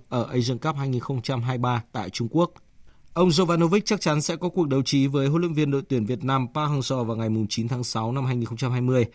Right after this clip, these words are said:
ở trận lượt về vòng loại World Cup hai nghìn không trăm hai mươi hai.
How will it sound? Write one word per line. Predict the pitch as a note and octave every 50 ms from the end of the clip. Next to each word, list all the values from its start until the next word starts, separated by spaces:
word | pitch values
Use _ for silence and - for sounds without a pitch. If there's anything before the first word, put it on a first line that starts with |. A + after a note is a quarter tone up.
| - - - - -
ở | C3+ C3+
trận | - D#3+ D3
lượt | C#3 C#3 C#3+ A#2+
về | C3 C3+ C3
vòng | A#2 B2+ B2 B2
loại | B2+ B2 -
World | C#3 C3+ A#2+
Cup | E3 E3+ D3
hai | D3 C3+
nghìn | B2+ A#2+ A#2
không | - B2
trăm | A#2+ C3+ B2
hai | C3 C3
mươi | B2+
hai. | C3 B2+ B2 A2